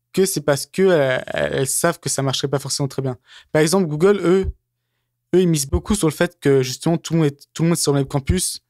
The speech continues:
les gens vivent juste à côté, ils travaillent tout le temps ensemble, euh, ils déjeunent ensemble, euh, ils dînent ensemble, enfin, ils essayent au maximum que les employés se fréquentent le plus possible. Euh, et tu vois, il y a une raison pour ça, quoi. Donc, je sais pas à quel point le,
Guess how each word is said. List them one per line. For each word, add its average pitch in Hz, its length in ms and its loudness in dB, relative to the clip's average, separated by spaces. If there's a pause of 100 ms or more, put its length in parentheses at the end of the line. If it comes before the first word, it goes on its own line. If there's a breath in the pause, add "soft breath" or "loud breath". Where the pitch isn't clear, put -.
(300 soft breath)
les 139 120 0
gens 139 180 2
vivent 147 180 0
juste 143 200 -2
à 147 60 2
côté, 165 420 2
ils 160 80 -2
travaillent 135 220 -2
tout - 100 -6
le 139 60 -6
temps 147 140 2
ensemble, 170 360 -2 (400 soft breath)
euh, 135 120 2
ils 135 100 0
déjeunent 151 300 2
ensemble, 165 440 0 (440)
euh, - 260 -2
ils 135 120 -6
dînent 147 160 0
ensemble, 160 300 0
enfin, 139 180 -4 (240)
ils 156 200 -4
essayent 170 240 0
au 160 40 2
maximum 175 460 0 (560)
que 139 80 -2
les 131 540 -2
employés 165 220 0
se - 120 -4
fréquentent 147 380 -4
le 135 60 -2
plus 151 140 -6
possible. 165 400 -4 (500 soft breath)
Euh, - 220 -4 (680)
et 139 60 0
tu - 100 -6
vois, 160 100 4
il 170 40 2
y 160 40 6
a 143 40 2
une 139 80 0
raison 143 240 0
pour 135 140 -12
ça, 131 140 -6
quoi. 135 140 -16 (640 soft breath)
Donc, 139 100 -2
je 147 100 -2
sais 143 160 0
pas 160 140 2
à 156 40 0
quel 143 200 -2
point 165 200 0
le, 127 560 0